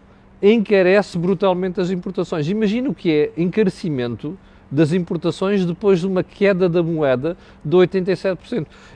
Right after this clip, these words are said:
Isto só quer dizer uma coisa, os russos vão viver na miséria. E aqueles espectadores que aqui há uma, uma semana ficaram, eh, um bocado, eh, es-, eh,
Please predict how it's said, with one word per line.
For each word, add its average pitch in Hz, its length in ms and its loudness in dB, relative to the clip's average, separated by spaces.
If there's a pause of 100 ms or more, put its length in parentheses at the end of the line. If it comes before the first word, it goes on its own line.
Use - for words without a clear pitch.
Isto 214 200 -4
só 196 160 -2
quer 196 200 2
dizer 180 280 0
uma 185 140 -2
coisa, 165 400 -2
os 196 240 2
russos 170 640 0
vão 175 320 0
viver 185 400 0
na 208 160 0
miséria. 190 760 -2 (840)
E 170 100 0
aqueles 285 240 2
espectadores 143 580 0
que - 120 -10
aqui 139 120 -2
há 196 60 4
uma, 170 160 0 (160)
uma 147 160 0
semana 101 480 -6
ficaram, 147 560 -2 (340)
eh, 117 300 0 (560)
um 147 80 -6
bocado, 139 260 2 (200)
eh, 147 240 0
es-, 131 240 -10
eh, 131 260 0